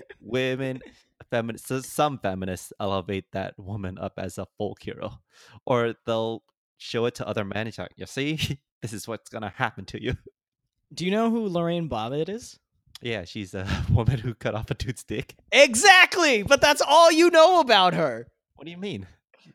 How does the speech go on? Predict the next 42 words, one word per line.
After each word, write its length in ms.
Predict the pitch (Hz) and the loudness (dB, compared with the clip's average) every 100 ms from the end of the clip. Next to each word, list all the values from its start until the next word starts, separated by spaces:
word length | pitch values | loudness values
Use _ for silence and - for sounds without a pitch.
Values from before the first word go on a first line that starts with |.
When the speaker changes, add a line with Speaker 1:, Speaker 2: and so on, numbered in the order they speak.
| - | -4
Speaker 1:
That's 160 | 262 359 | -2 2
all 120 | 427 | 2
you 160 | 415 440 | 4 2
know 260 | 453 523 | 2 0
about 260 | 262 123 110 | 0 -4 -6
her. 160 | 95 131 | -8 -2
Speaker 2:
Oh, 140 | 160 | -2
Speaker 1:
That's 140 | 175 | 0
Speaker 2:
sorry. 120 | 147 120 | 0 0
Speaker 1:
how 60 | |
she's 160 | - 143 | 2 0
Speaker 2:
Am 80 | 147 | 2
I 60 | |
Speaker 1:
a 20 | |
Speaker 2:
s-, 180 | 143 220 - 135 | 0 -2 -8 -6
am 100 | 131 | -6
I 60 | |
supposed 240 | 139 160 151 | -6 -8 -8
to 60 | |
know 220 | 127 123 120 | -4 -4 -2
her, 360 | 120 107 104 | -2 -2 -6
like, 260 | - 98 98 _ _ _ | -6 -8 -10 _ _ _
high 200 | - 117 | -8 -8
school 480 | - - 120 117 95 | -8 -6 -6 -4 -8
<laughs> 100 | 101 | -8
varsity 560 | 107 - - 147 139 - - | -8 -6 -6 -4 -6 -8 -14
track 280 | - 117 - | -10 -8 -4
Speaker 1:
You 140 | 220 254 | -2 -2
could 140 | 294 | 0
Speaker 2:
records? 100 | 233 185 | 0 -2
Speaker 1:
at 20 | |
least 300 | 220 240 170 | -8 -10 -10
know, 320 | 190 220 208 _ _ 147 | -6 -6 -6 _ _ -6
uh, 180 | 165 185 - | -4 -4 -4
anything. 440 | 180 220 220 220 156 | -4 -2 -4 -8 -6
What 180 | 175 | -2
else 180 | 190 180 | -2 -4
do 120 | 160 | -8
you 80 | 175 | -12
know 240 | 160 147 143 | -10 -6 -6
about 320 | 113 104 101 | -8 -12 -14
her? 160 | 95 | -20